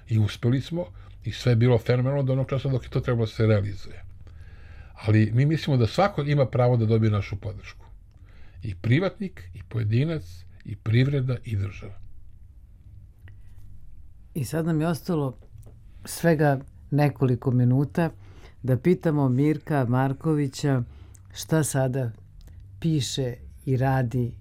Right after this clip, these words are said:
Speaker 2: ili istražuje što bi mogao da podeli sa nama.
Speaker 1: Da budem iskren.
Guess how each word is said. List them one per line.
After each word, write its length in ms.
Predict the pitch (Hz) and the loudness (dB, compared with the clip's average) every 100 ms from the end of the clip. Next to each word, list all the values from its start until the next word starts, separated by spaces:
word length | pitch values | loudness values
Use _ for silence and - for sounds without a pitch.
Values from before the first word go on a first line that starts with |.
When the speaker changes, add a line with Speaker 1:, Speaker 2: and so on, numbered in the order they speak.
| - | -4
Speaker 2:
ili 240 | 127 120 | -2 0
istražuje 880 | 113 - 135 123 117 120 127 113 110 | -2 -4 0 0 0 0 0 -2 -4
što 240 | - - | -6 -4
bi 120 | 120 127 | 0 0
mogao 360 | 131 123 123 | 0 -2 -2
da 120 | 123 | -4
podeli 440 | 123 139 127 135 135 | -6 -4 -4 -6 -8
sa 200 | - 175 | -10 -10
nama. 260 | 175 170 - - - - - - - - - - - - - - - - - - - - - - - - | -10 -12 -14 -16 -18 -20 -20 -20 -18 -18 -18 -20 -20 -20 -20 -20 -18 -18 -20 -20 -20 -20 -20 -20 -20 -14
Speaker 1:
Da 120 | - 113 | 0 4
budem 260 | 123 117 | 6 6
iskren. 380 | 104 - - - | 4 2 -10 -16